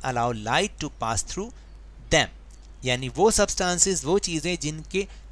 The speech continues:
जो अपने अंदर से लाइट को पास थ्रू होने ही नहीं देती हैं, like wall, wood, et cetera। क्या आप लकड़ी के आर पार देख सकते हो? नहीं देख सकते। वॉल के, दीवार के आसपास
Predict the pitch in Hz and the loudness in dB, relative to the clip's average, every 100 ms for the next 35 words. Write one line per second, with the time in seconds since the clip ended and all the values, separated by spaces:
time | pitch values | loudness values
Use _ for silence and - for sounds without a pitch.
0 | - - 220 - - - 151 - 226 233 | -4 0 2 0 -6 -2 -2 0 0 2
1 | 135 131 156 160 - 180 180 127 117 143 | 0 2 2 2 0 0 0 0 0 -2
2 | - 190 143 139 - 214 185 233 254 247 | -2 2 4 4 2 0 4 8 8 8
3 | 226 190 190 - 180 180 - - - - | 4 0 0 -2 -8 -8 -12 -16 -16 -16
4 | - - - - 135 175 180 - 107 120 | -16 -18 -16 -2 6 6 6 2 0 4
5 | 127 131 135 131 - - - 120 160 175 | 6 6 4 2 -10 -18 -12 2 4 4
6 | - 147 135 - 131 - 117 104 - - | 2 0 4 4 4 2 0 -2 -12 -4
7 | 151 156 170 170 127 127 160 160 190 180 | -2 2 0 -2 -2 -2 0 -2 -2 -2
8 | - 135 - 151 139 139 - - 160 135 | 0 0 2 0 2 0 0 -4 -6 -6
9 | 110 113 110 - - - 117 117 151 214 | -4 -4 -4 -4 -6 -6 -2 6 8 6
10 | 214 160 95 127 135 160 185 202 190 - | 4 -2 -2 2 6 6 6 4 4 4
11 | 196 - | 0 0